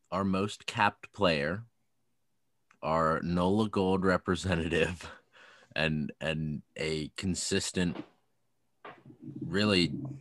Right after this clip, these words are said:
face of U S A Rugby, in my opinion,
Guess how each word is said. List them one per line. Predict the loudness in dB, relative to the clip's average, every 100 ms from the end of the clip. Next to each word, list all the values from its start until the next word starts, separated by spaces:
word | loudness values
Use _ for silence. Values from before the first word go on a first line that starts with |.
| -16
face | -20 -20 -4 2 4 4 0 -6 -2
of | 0 4
U | 4 4
S | 4
A | 2
Rugby, | 4 4 6 6 6
in | 4
my | 4 6 6
opinion, | 2 0 0 -4 -6